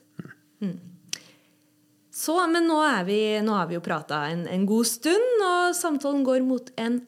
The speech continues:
Speaker 2: slutt. Det vi har snakket om i denne episoden, bare for å oppsummere litt, det er at Paulus, han ble akseptert av apostlene. Eh, at det ikke er noen forskjell i budskapet til Paulus og Jesus.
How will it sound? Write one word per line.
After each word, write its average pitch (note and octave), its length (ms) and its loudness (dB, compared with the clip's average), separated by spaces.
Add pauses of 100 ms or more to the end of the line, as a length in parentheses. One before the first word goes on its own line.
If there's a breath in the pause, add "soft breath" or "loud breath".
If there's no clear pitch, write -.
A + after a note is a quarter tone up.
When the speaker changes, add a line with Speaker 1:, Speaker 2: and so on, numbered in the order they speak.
Speaker 2:
slutt. - 1000 -4 (200)
Det A#3+ 320 2
vi B3 120 0
har A#3+ 100 0
snakket A#3 320 -2
om A3+ 140 0
i G#3 240 -4
denne G3+ 400 -2
episoden, G#3+ 500 -2
bare G3 160 0
for G3 160 -6
å F#3 80 -6
oppsummere F3 420 -6
litt, D#4 280 -4 (380 loud breath)
det G#3+ 180 -2
er F#3 180 0
at G#3+ 240 -4 (300)
Paulus, G3+ 560 -4 (120)
han G#3+ 240 0
ble F3+ 200 -2 (380 loud breath)
akseptert A#3 800 -8
av F#3+ 260 -4 (140)
apostlene. A#3 520 -4 (1080 soft breath)
Eh, F#3+ 280 -4
at - 280 -8
det G3+ 120 -2
ikke - 440 -4
er G3+ 180 0
noen A#3+ 100 2
forskjell F#3+ 400 -6
i F3+ 80 -2
budskapet F3+ 540 -8
til E3 300 -10 (240)
Paulus E3 520 -6
og F#3 180 -2
Jesus. F3+ 580 -2